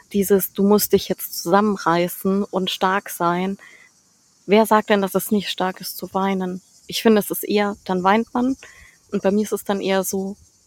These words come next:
dann hab ich's rausgelassen und dann geht's mir wieder viel besser. Also deshalb kann's auch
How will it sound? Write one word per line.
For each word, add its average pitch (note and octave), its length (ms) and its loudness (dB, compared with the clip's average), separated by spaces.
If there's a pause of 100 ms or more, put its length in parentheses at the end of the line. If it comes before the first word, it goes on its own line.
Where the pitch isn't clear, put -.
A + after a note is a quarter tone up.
(160)
dann F#3+ 160 -2
hab F#3+ 100 0
ich's - 160 -6
rausgelassen G#3 760 -2
und F#3+ 160 -6
dann F#3+ 120 -2
geht's - 260 -6
mir F#3 120 -4
wieder F3+ 180 -4
viel F#3+ 240 -8
besser. F3+ 440 -6 (320)
Also F#3 380 -2 (840)
deshalb G3 500 0 (580)
kann's G#3 240 0
auch - 200 -6